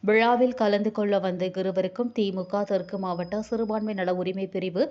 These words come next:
துணை அமைப்பாளர், சமூக ஆர்வலர் டிஸ்கோ காஜா சால்வை அணிவித்து வரவேற்றார்.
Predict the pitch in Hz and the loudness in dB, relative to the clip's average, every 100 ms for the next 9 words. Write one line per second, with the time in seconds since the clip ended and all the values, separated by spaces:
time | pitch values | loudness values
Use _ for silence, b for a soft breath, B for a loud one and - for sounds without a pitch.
0 | B B B - 247 240 254 196 185 185 | B B B 4 6 6 4 2 0 0
1 | 190 196 196 190 196 196 190 175 185 190 | 2 2 0 -2 -2 0 0 2 2 0
2 | 175 175 - 214 196 175 170 190 190 190 | 0 -6 -2 0 2 0 0 0 0 0
3 | 202 208 214 175 170 170 175 196 170 160 | 0 0 0 2 0 -2 -2 -2 0 -2
4 | 165 170 175 180 | -6 -6 -6 -6